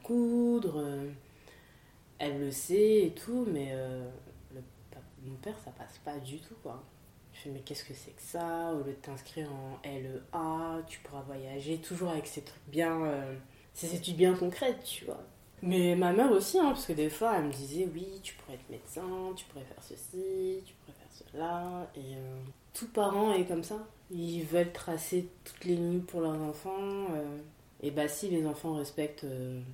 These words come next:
tant mieux. Et s'ils s'y sentent bien, s'ils se sentent bien, euh, sur cette voie-là, tant mieux. Mais c'est vrai que quand ça devient un combat pour, euh, pour imposer, euh, bah, ce que t'as envie de faire, c'est,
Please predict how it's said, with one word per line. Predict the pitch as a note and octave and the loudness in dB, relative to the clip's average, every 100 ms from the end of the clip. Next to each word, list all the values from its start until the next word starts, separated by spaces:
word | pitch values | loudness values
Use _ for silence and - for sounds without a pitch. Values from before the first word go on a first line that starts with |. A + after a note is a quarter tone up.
| - | -12
tant | C#3+ C#3+ | -6 0
mieux. | D3+ F#3 G#3 G#3+ - - - - | 4 6 6 4 -4 -18 -20 -12
Et | D3+ C#3 | -8 -6
s'ils | C3+ F3+ | -4 -4
s'y | - D#3 | -4 -4
sentent | - D3 C#3+ | -4 -2 0
bien, | D#3 D3+ | 0 0
s'ils | D3+ - F3 | -4 -6 -6
se | - | -6
sentent | C#3+ C#3+ | -6 -4
bien, | D3 D#3 D3+ C3+ | -2 0 0 -2
euh, | B2 A#2+ - | -4 -6 -10
sur | - - | -12 -8
cette | C#3+ C3 | -6 -4
voie-là, | C#3 C#3+ | -2 -2
tant | C#3 C3+ | -4 -8
mieux. | C3+ D#3 F#3 - D3 | -4 -4 -4 -6 -8
Mais | |
c'est | C#3+ D#3 | -2 2
vrai | F#3 G3+ - | 2 0 0
que | E3 D3+ C#3+ C#3+ C#3 | 2 2 0 -2 -2
quand | F3+ | -2
ça | F3 F3 | 0 0
devient | E3 D#3 | 0 2
un | F3 E3+ | 2 0
combat | E3 E3+ E3 F3 F3 - | 0 0 4 4 4 0
pour, | D#3+ C#3+ | -4 -2
euh, | C#3 C#3 - | -4 -6 -8
pour | - | -8
imposer, | C#3+ C#3 D3+ C#3+ D#3 D#3 D3 | -6 -4 -4 -2 0 0 0
euh, | C3+ B2+ B2 C3 | -4 -6 -8 -6
bah, | C#3+ | -6
ce | - | -4
que | D#3+ | -4
t'as | D#3 | -4
envie | C#3+ C#3+ | -4 -6
de | C#3 | -8
faire, | - F3+ F3+ | -2 0 0
c'est, | - - | -4 -10